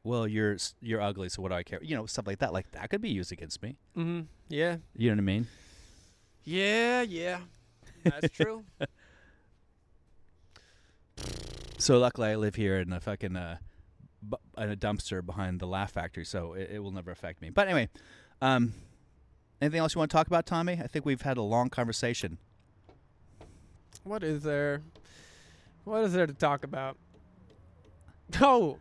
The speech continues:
Speaker 2: I had an interesting little situation happen to me.
Speaker 1: Uh-huh.
Speaker 2: Well, uh, okay, two things. First
Speaker 1: Welcome
Speaker 2: off,
Speaker 1: to the afterlife. Here we are with
Speaker 2: first off,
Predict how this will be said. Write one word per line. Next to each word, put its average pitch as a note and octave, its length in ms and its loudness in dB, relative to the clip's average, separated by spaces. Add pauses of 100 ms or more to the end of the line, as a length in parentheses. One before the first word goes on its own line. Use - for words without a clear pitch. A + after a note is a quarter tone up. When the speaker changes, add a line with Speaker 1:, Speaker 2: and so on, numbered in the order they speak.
Speaker 2:
I G3 120 6
had A#3 220 4
an D3+ 100 4
interesting F3 520 -2
little D3+ 240 2
situation D#3+ 540 -4
happen E3 200 0
to C#3+ 60 -6
me. F3 300 -2 (460)
Speaker 1:
Uh-huh. A2+ 220 -2 (1700)
Speaker 2:
Well, G#3+ 180 2
uh, G#3+ 180 -2
okay, F#3+ 140 4
two C#4 180 6
things. D3 260 -2 (160)
First D4 280 2
Speaker 1:
Welcome F3+ 240 12
Speaker 2:
off, D#3+ 40 2
Speaker 1:
to F#3+ 80 8
the E3+ 100 8
afterlife. B2+ 440 8
Here D#3 140 4
we E3 100 6
are A2+ 220 6
with B2+ 80 4
Speaker 2:
first C#4 240 4
off, E3 340 4